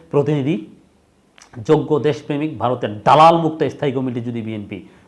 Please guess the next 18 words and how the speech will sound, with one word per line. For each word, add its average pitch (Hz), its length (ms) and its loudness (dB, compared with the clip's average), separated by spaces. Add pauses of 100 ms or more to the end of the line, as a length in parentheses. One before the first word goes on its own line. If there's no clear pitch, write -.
উপহার 147 360 4
দিতে 117 180 -4
পারে, 104 160 -6
এবং 156 160 -4
দু 165 60 0
একজন 165 200 0
হুজুর 175 300 0
থাকতে 120 300 -4
হবে 92 180 -6 (540)
স্থায়ী 123 220 -6
কমিটিতে, 98 380 -12 (840)
তখন 190 360 4
দেখবেন 127 340 0
যে 113 120 -6
বিএনপি 104 320 -8
সফল 92 320 -12
হবে 90 260 -10
ইনশাল্লাহ। 82 440 -16